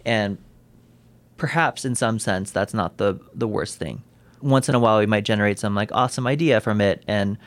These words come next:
make some forward progress. But then also we need to filter out some of the neutral or even actively harmful elements as well. So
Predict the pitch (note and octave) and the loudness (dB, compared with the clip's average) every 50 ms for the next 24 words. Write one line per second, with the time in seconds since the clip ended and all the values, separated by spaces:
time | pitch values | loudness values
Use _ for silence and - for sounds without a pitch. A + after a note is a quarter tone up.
0 | - - - - - - B2 A#2 - B2+ A2+ - A2 A2 G#2+ - - A2+ G#2 G#2 | -20 -20 -20 -14 -6 -2 -2 0 0 0 -2 0 2 2 2 2 2 0 0 2
1 | G#2+ G2+ G2+ G2+ - - - - _ _ _ _ _ - C3 B2+ B2+ B2 - A#2+ | 2 2 2 2 0 -4 -12 -18 _ _ _ _ _ 0 2 4 4 4 4 4
2 | B2 B2+ A#2+ - B2+ A#2+ A#2 A2+ A2+ G#2+ - - A2 - A#2 G2+ G2+ - - G#2 | 4 2 2 2 0 0 0 0 -2 -4 -4 -8 -6 -2 -2 -2 -2 0 0 0
3 | G#2 G2+ F#2+ - - - - - - _ _ _ _ _ - - - B2+ A2+ A2 | 2 2 0 -2 -6 -12 -20 -20 -20 _ _ _ _ _ -10 -6 -2 0 2 2
4 | G#2 G#2 G#2 G#2+ A2+ G#2+ G#2 G2 G2 F#2+ G#2+ G#2+ - _ _ _ _ _ _ _ | 2 0 -2 0 2 4 4 4 4 2 0 -4 -8 _ _ _ _ _ _ _
5 | - - B2+ C#3 C3+ C3+ C#3 C#3 C3+ - - C#3+ C3+ C3 B2+ B2+ B2 A2 - A2+ | -10 -4 0 2 4 4 4 4 2 2 2 4 6 6 6 6 6 4 6 6
6 | A#2 A#2 A2+ - - A#2 A#2+ A2+ A2+ G#2+ - G2 G#2 - - A2+ G#2+ G#2+ G#2+ - | 6 6 6 4 2 0 0 2 0 0 0 -2 -4 -4 -4 -4 -4 -4 -2 -2
7 | G#2 G2+ G2+ G#2 - G#2+ G2+ G2+ G2 G2 - - - F#2+ G2 G2 G2 G2 - - | -2 -2 -2 -2 -2 -2 0 0 0 -2 -4 -6 -6 -6 -4 -4 -4 -6 -8 -8
8 | - A#2+ - - F#2 D#2 B1+ - - - G#2 G2+ | -10 -8 -6 -6 -4 -4 -6 -8 -8 -6 -6 -6